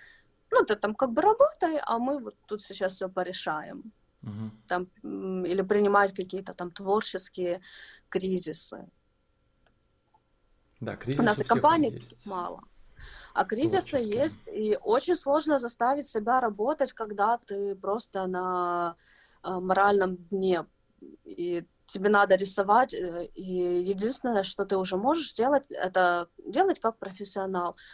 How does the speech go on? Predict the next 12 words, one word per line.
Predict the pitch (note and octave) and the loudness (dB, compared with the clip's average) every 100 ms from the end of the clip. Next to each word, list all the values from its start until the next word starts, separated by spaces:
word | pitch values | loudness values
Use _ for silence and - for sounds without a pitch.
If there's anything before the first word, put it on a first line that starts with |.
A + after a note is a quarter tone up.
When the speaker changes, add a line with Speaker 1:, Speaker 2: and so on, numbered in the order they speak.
| - | -2
Speaker 1:
То | A3 | -2
есть | - | 0
просто | C#4 G4+ - C4+ | 2 2 4 0
ты | C#4 E4+ D#4+ | 2 2 2
не | B3+ A3 G#3+ B3+ C4 | 0 -2 -2 -2 -4
погружаешься | - A#3 A3 A#3+ D4 G4+ G#4 - C4 | -2 0 0 0 4 4 4 0 -2
в | A3 | 0
обувь, | A3+ F#3 F#3+ | -2 -2 -6
а | |
ты | G3 A3+ | -6 -4
знаешь, | A#3+ C#4 C#4+ - | 0 0 0 -4
что | - G3 | -6 -6